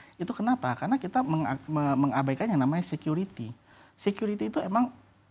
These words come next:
mungkin ada biayanya, tapi manfaatnya lebih besar daripada biaya yang kita keluarkan. Makanya kita di situ harus mengetahui bahwa security itu adalah salah satu hal yang penting dalam melakukan adopsi cloud.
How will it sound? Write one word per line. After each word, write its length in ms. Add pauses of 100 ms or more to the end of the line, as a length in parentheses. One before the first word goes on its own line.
(420)
mungkin 320
ada 240
biayanya, 720
tapi 240
manfaatnya 480
lebih 240
besar 400
daripada 240
biaya 240
yang 80
kita 240
keluarkan. 480 (720)
Makanya 240
kita 240
di 80
situ 160
harus 240
mengetahui 640
bahwa 320 (400)
security 560
itu 80
adalah 240
salah 240
satu 240
hal 240
yang 80
penting 400
dalam 240
melakukan 480
adopsi 320
cloud. 300